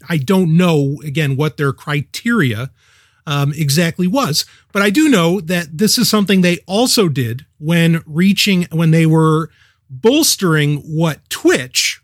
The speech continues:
after Amazon purchased Twitch, what Twitch was offering, putting on offer, trying to be more like YouTube,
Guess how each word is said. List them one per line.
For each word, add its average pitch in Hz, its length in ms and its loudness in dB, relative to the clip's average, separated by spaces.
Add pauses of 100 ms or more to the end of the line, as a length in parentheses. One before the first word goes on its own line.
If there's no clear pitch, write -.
after 156 320 -6
Amazon 156 440 0
purchased - 460 -6
Twitch, 143 420 -8 (260)
what 180 280 -4
Twitch - 480 -4
was 165 300 0
offering, 143 480 -4
putting 170 240 0
on 139 100 0
offer, 127 300 -4
trying 180 320 -2
to 147 60 -2
be 165 120 2
more 165 220 4
like 139 240 -2
YouTube, 180 400 0